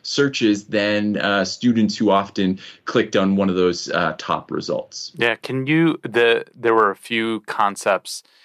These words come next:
Speaker 2: in this work that really struck me. Click restraint, um, was one of them. Um, another was attention conservation, which I think is such an important idea as well.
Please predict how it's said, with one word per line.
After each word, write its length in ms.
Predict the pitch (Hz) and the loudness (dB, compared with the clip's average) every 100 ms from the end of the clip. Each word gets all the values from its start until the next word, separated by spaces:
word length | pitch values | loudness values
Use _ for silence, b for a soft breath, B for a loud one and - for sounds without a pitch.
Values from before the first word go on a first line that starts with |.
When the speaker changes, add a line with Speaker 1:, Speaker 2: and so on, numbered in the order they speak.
| b b b - | b b b -8
Speaker 2:
in 600 | 110 104 98 92 90 - _ 113 | -6 -4 -6 -8 -14 -18 _ _
this 420 | 101 95 - - | -2 -2 -6 -12
work 460 | 107 104 95 - - | -4 0 0 0 -4
that 180 | 98 | -4
really 300 | 101 101 95 | -2 -4 -4
struck 540 | 92 - - 101 - - | -6 -8 -2 -2 -2 -8
me. 180 | 92 87 | -12 -12
Click 380 | - 110 - | -6 -6 -6
restraint, 800 | 98 - - 107 98 90 - - - | -8 -10 -6 -4 -4 -6 -10 -16 -12
um, 520 | 107 101 95 92 90 87 | -8 -4 -4 -4 -8 -14
was 280 | 101 90 98 | -14 -14 -8
one 220 | 98 101 | -4 -4
of 180 | 95 - | -4 -2
them. 460 | 95 87 85 85 b b b b b b - | -2 -2 -4 -12 b b b b b b -8
Um, 640 | 101 98 95 92 90 90 | -4 -2 -2 -4 -6 -10
another 580 | 117 107 101 98 101 95 | -10 -6 -6 -4 -4 -6
was 360 | 90 95 90 - | -4 -6 -6 -10
attention 500 | - - 98 - 92 | -10 -8 -6 -6 -6
conservation, 1000 | - 87 - - 92 90 - 95 90 90 | -4 -4 -6 -6 -2 0 -2 -2 -4 -4
which 200 | 90 98 | -4 -4
I 80 | |
think 240 | 90 95 - | -6 -10 -12
is 100 | - | -10
such 240 | - - | -10 -10
an 60 | 92 | -10
important 420 | 90 101 98 90 | -6 -4 -4 -4
idea 300 | 87 - 92 | -6 -4 -4
as 120 | 87 | 0
well. 180 | 104 | 0